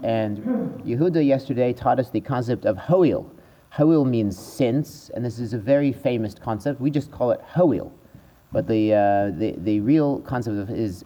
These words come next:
Hoel umiklai leorchim chazile. Because guests might come, it's fitting for him. So what are we talking about? We're talking about cooking on Yom Tov.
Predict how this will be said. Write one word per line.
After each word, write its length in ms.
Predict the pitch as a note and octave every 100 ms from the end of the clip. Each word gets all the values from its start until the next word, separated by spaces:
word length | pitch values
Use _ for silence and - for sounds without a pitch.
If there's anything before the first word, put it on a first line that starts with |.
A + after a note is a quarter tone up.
| -
Hoel 460 | - F3+ F#3 E3+
umiklai 680 | - C3+ B2+ - C#3+ C#3+ C#3+
leorchim 760 | C3 B2+ D3 F#3 - C#3 B2+ C3+
chazile. 760 | - C#3+ C3+ G2 E2+ E2 B1 -
Because 460 | G2 - D#3 D3+
guests 400 | A2 B2 A#2 -
might 280 | A#2 G2 -
come, 360 | - D#3+ D#3+ D#3+
it's 240 | - A#2+ -
fitting 460 | - E3 D3 C#3+ B2+ -
for 180 | A#2+
him. 380 | A2 A#2+ G2 D#2+ - - _
So 100 | -
what 60 | A2
are 20 |
we 60 | A2
talking 320 | D3+ D3 F3
about? 180 | D#3 D3
We're 80 |
talking 180 | A#2+ C#3+
about 260 | C#3 A2 -
cooking 480 | - G3 - F3 D#3+ -
on 340 | B2+ C3+ C3 -
Yom 260 | G2 C3+ G#2
Tov. 260 | E2+ -